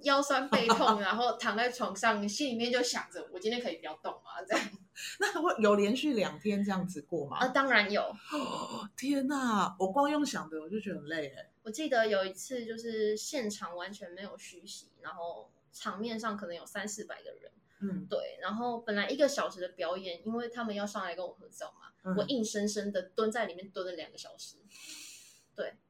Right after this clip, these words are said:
Speaker 1: 当时的主持人他就是拿着麦克风说，“里面有一位很辛苦的超偶师。”
Speaker 2: 嗯。
Speaker 1: 这只偶它不是电动的。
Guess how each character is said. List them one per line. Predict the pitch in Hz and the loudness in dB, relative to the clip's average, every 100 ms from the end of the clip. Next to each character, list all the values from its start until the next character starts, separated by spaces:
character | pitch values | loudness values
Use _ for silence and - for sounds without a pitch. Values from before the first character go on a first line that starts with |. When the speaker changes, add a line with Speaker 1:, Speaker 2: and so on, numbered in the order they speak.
| _ - | _ -2
Speaker 1:
当 | 330 | -2
时 | 403 - 226 | 0 -4 0
的 | 233 220 208 | 2 4 2
主 | 208 208 | 0 -4
持 | 190 - 214 | -4 -2 2
人 | 208 208 | 2 0
他 | 214 240 233 233 233 - | -4 -4 -6 -6 -10 -10
就 | 240 | -8
是 | 226 | -4
拿 | 220 185 202 | 0 0 0
着 | |
麦 | 262 254 220 | 0 0 2
克 | 220 | 2
风 | 208 196 190 | 0 -2 -6
说 | 202 202 196 202 202 | -8 -6 -4 -4 -4
，“里 | 208 | -4
面 | 247 285 | -2 -2
有 | 190 | -4
一 | 175 | -4
位 | 196 233 | -2 -2
很 | 214 208 | -2 -6
辛 | - 208 | -8 -8
苦 | 208 170 | -6 -6
的 | 147 | -8
超 | - 180 | -8 -8
偶 | 180 - | -8 -10
师。” | - - - - | -14 -20 -12 -2
Speaker 2:
嗯。 | 202 185 - - - | 0 0 -4 -8 -2
Speaker 1:
这 | 294 | 0
只 | 294 | 2
偶 | - 226 170 | 2 2 2
它 | - 214 | -2 -8
不 | 190 | -6
是 | 190 | -8
电 | 208 185 - | -6 -6 -6
动 | 156 - | -8 -8
的。 | - - | -16 -20